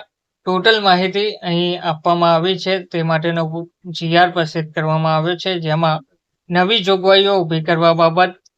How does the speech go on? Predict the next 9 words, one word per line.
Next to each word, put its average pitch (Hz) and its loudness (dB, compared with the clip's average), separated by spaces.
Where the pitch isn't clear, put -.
ચાલુ 175 4
બાબતો 185 2
અને 165 0
નવી 160 0
સેવા, 170 0
નવી 156 -4
બાબતની 156 -4
જોગવાઈની 165 -4
દરખાસ્તોને 160 -4